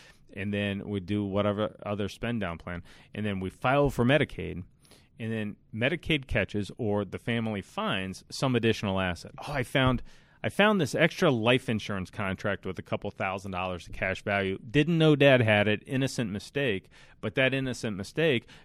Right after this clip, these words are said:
just put us over the asset limitation because now we've got more money than we thought we had.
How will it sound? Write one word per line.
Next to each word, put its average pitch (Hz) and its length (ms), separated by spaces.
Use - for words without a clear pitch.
just - 240
put 127 160
us 117 160
over 101 180
the 104 140
asset 127 360
limitation 85 720
because 98 300
now 101 180
we've 104 160
got 104 160
more 110 160
money 131 360
than 85 180
we 80 80
thought - 260
we - 80
had. - 200